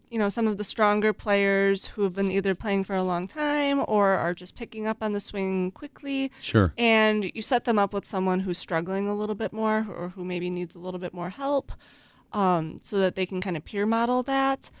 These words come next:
Speaker 1: But aside from that, you try really hard to recognize that they're a paying customer <laughs> and you give them each the
Speaker 2: Right.
Speaker 1: devoted time that they need.
Speaker 2: Have, have you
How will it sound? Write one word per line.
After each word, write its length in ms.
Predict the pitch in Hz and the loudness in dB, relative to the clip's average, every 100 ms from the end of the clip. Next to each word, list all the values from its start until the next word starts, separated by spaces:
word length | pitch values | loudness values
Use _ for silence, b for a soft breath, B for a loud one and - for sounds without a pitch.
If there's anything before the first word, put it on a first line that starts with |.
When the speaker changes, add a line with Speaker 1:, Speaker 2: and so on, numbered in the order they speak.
| b b b | b b b
Speaker 1:
But 140 | 226 240 | 0 0
aside 320 | 247 285 277 | 2 2 2
from 180 | 285 240 | 2 4
that, 260 | 220 214 | 4 4
you 60 | 202 | 0
try 280 | - 233 208 | -4 0 0
really 500 | 190 220 233 233 220 | 0 0 2 4 2
hard 480 | 214 202 190 185 180 | 0 0 2 2 0
to 260 | - 175 170 | -4 -2 -2
recognize 600 | 170 185 175 185 180 180 | -4 -4 -6 -2 0 -2
that 120 | 170 | -6
they're 160 | 160 151 | -10 -12
a 60 | |
paying 320 | - 202 170 180 | -10 -8 -6 -6
customer 720 | 202 190 - 175 170 175 190 | -6 -8 -8 -6 -2 -2 -2
<laughs> 40 | |
and 460 | 214 196 247 262 233 | 2 4 6 4 4
you 400 | 226 226 220 214 | 2 4 4 4
give 280 | 196 220 208 | 2 2 2
them 220 | 214 208 | 2 2
each 320 | 202 190 - - | 2 0 -2 -6
the 280 | 190 185 180 | -2 0 6
Speaker 2:
Right. 140 | 101 | 6
Speaker 1:
devoted 320 | 98 196 190 185 | 8 4 2 -2
time 300 | 180 165 165 | -4 -4 -4
that 140 | 104 | -8
they 100 | 107 | -6
need. 340 | 104 76 64 - | -6 -8 -14 2
Speaker 2:
Have, 300 | 156 143 - | 4 4 2
have 300 | 113 123 98 | 4 4 4
you 640 | 110 123 147 175 185 175 | 4 6 8 8 4 0